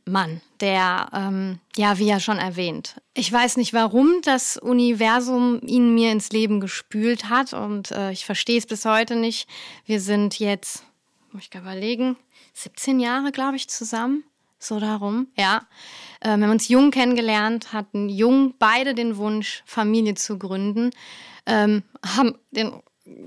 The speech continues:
gleichen bescheuerten Humor. <laughs> Ich glaube, dass wir viele Menschen sehr nerven, wenn wir zusammen irgendwo sind. Aber was, was, was ich an, an, an ihm so unglaublich schätze, ist, dass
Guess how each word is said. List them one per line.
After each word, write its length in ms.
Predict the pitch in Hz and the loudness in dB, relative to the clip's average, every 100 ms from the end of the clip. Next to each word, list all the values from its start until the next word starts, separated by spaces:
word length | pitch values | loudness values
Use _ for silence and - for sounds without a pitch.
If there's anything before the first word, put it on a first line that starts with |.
| 214 | -6
gleichen 680 | 233 220 240 - 240 226 226 | 0 2 2 0 -4 -4 -4
bescheuerten 800 | 226 - - 247 269 262 226 220 | -4 -4 0 2 2 0 -2 2
Humor. 360 | 233 226 269 330 | 4 6 6 4
<laughs> 40 | - - - 202 185 - | 0 -8 -4 0 4 4
Ich 100 | 202 | 6
glaube, 200 | 190 269 | 4 4
dass 140 | 277 262 | 2 2
wir 120 | 254 | 0
viele 260 | 269 262 | 2 2
Menschen 420 | 247 240 262 254 220 | 4 2 2 0 2
sehr 180 | 247 | 2
nerven, 580 | 247 240 247 269 - 240 | 4 4 4 2 0 2
wenn 140 | 240 - 370 | 4 4 4
wir 160 | 339 - - 523 - | 2 0 -4 -4 -2
zusammen 640 | - 254 226 247 285 214 | 0 2 4 2 2 -2
irgendwo 560 | 220 220 226 214 226 | -2 -2 -2 -2 -4
sind. 440 | 214 240 233 277 - - - - - - | 0 0 2 0 -2 -16 -16 -16 -16 0
Aber 220 | 226 220 | 2 4
was, 260 | 220 - - | 2 0 -8
was, 420 | 208 214 - - | -8 -6 -8 -8
was 160 | 214 208 | -8 -8
ich 220 | 202 - _ - | -12 -14 _ -6
an, 220 | 214 214 | -4 -4
an, 240 | 214 214 - | -4 -6 -6
an 640 | 208 208 202 - - - - | -6 -4 -6 -10 -14 -18 -6
ihm 220 | 254 247 | 0 2
so 240 | 214 - _ | 2 -4 _
unglaublich 800 | - 285 302 294 254 262 254 226 | 2 6 6 6 4 2 0 -2
schätze, 420 | - 226 214 - | 0 -2 -2 -6
ist, 340 | 196 202 - - | -4 -4 -6 -4
dass 300 | 202 185 | -4 -4